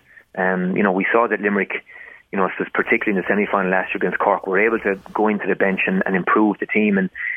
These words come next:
give the team that infusion of energy, that maybe that kick that got them over the line. And Cork probably, um, you know, didn't have that same depth. Uh, and that's, I think, what every team now is, is looking for. You know, can we find two or three, two or three players that will, you know,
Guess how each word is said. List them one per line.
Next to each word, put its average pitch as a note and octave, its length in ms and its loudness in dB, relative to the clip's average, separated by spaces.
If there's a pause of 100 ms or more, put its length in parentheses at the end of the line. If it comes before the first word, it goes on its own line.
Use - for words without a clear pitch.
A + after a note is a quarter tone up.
(140)
give G#2+ 120 2
the B2 80 0
team A2 200 0
that G2 100 2
infusion G2 420 0
of F#2+ 80 2
energy, G2+ 260 0
that F2+ 200 -4
maybe G2 300 0 (600)
that - 160 0
kick - 220 0
that G#2+ 80 0
got A2+ 160 2
them G#2 120 -2
over G#2 120 2
the G2 80 0
line. G#2+ 220 2
And F#2+ 100 -4 (400)
Cork A#2+ 260 2
probably, A#2 400 0
um, A#2 360 -2 (360)
you A#2+ 80 -2
know, A#2 80 2
didn't A2 220 -2
have A#2+ 280 0
that A#2 220 -2
same A#2 220 0
depth. A#2+ 280 -2 (540)
Uh, A2+ 460 0 (440)
and A#2+ 240 -2
that's, C3 140 0
I - 40 -6
think, A#2 160 -4
what A2 100 2
every B2+ 260 0
team A#2+ 260 -2
now A#2+ 220 2
is, G#2 80 0 (120)
is G2+ 120 -4
looking A#2 240 0
for. G2 120 -2
You G2 60 2
know, G2 80 2
can B2 240 0
we B2+ 160 2
find G#2+ 280 0
two G#2 140 2
or G2 140 2
three, G2 200 2 (360)
two G#2 100 4
or F#2+ 40 2
three F#2+ 160 0
players G2 300 2
that - 80 -4
will, F#2 180 2 (520)
you - 60 2
know, F#2+ 180 2